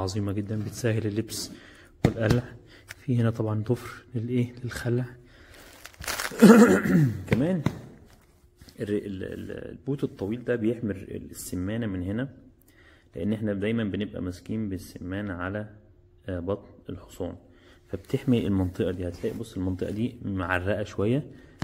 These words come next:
وفيها احتكاك من كتر الايه، ما احنا ماسكين على الحصان. كمان في حاله جري الحصان المنطقه دي كلها بتبقى م-، متلاصقه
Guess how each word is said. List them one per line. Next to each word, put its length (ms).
وفيها 440
احتكاك 840
من 120
كتر 340
الايه، 320
ما 60
احنا 140
ماسكين 340
على 80
الحصان. 300
كمان 200
في 120
حاله 200
جري 360
الحصان 400
المنطقه 360
دي 100
كلها 340
بتبقى 640
م-، 340
متلاصقه 720